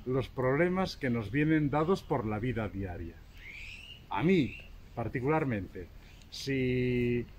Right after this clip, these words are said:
si la gente no me habla, pues no puedo entender lo que pasa a mi alrededor. Eh, a una persona que sea sorda, si no hay nadie que le interprete lo que está comentando otra persona con sus gestos y con,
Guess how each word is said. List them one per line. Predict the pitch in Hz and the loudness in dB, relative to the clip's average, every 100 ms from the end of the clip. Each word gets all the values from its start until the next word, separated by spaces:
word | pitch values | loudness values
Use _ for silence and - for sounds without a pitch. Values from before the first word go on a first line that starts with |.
| - - - | -16 -16 -12
si | - 143 | -2 0
la | 131 123 | 2 2
gente | 185 165 107 107 90 - - | 4 4 2 -4 -6 -10 -2
no | 127 151 | 2 4
me | 151 151 | 4 6
habla, | 175 165 147 170 185 - - - - - - 127 | 4 4 2 0 -2 -10 -12 -10 -8 -10 -8 -6
pues | 107 110 | -4 -2
no | 131 156 156 | 4 6 4
puedo | 147 147 139 | 4 2 2
entender | 123 131 135 180 170 | 2 0 4 4 4
lo | 131 | 2
que | 117 | 0
pasa | 143 139 139 120 | -2 -2 0 0
a | |
mi | 117 | 2
alrededor. | 117 113 110 117 147 202 101 - - - - - - - - | 0 0 0 2 4 4 2 -4 -14 -18 -18 -20 -20 -20 -8
Eh, | 120 110 107 104 - - - - | -4 -2 -2 -4 -8 -16 -16 -2
a | 131 | 2
una | 156 160 156 | 6 4 4
persona | 151 - 208 139 104 104 | 0 4 2 2 0 -4
que | 113 107 110 113 | -4 -2 0 -2
sea | - 147 160 | 2 2 2
sorda, | 135 190 190 110 101 92 - - - - | 2 2 2 2 -2 -6 -14 -18 -18 -12
si | - 127 120 117 113 117 113 117 117 | -4 0 2 2 2 2 2 2 2
no | 143 165 160 | 4 6 6
hay | 165 156 | 6 4
nadie | 180 147 131 117 | 4 2 2 2
que | 131 | 0
le | 120 123 120 | 2 2 2
interprete | 127 120 131 127 170 185 131 | 2 2 0 0 2 2 2
lo | 110 101 | 0 -2
que | 110 | -4
está | - 151 | 0 -2
comentando | - 113 113 110 147 143 147 | 0 0 0 2 2 2 2
otra | 156 147 135 | 2 0 -2
persona | 143 135 180 196 127 110 | -2 -2 0 2 2 0
con | 107 107 101 | -4 -4 -4
sus | 117 98 - | -6 -6 2
gestos | 180 - - 101 113 | 2 2 -8 -8 -6
y | 107 | -6
con, | 107 101 98 | -4 -6 -6